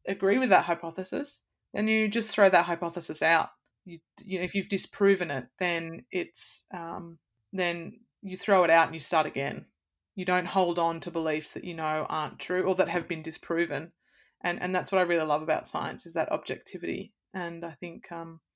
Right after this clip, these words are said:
yeah, I think if, if society was, was more able to kind of embrace that objectivity, I think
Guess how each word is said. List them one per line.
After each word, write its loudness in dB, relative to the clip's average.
yeah, -6
I -10
think -4
if, -6
if -10
society -4
was, -6
was -12
more -10
able -6
to -12
kind -10
of -10
embrace -4
that 0
objectivity, -6
I -10
think -14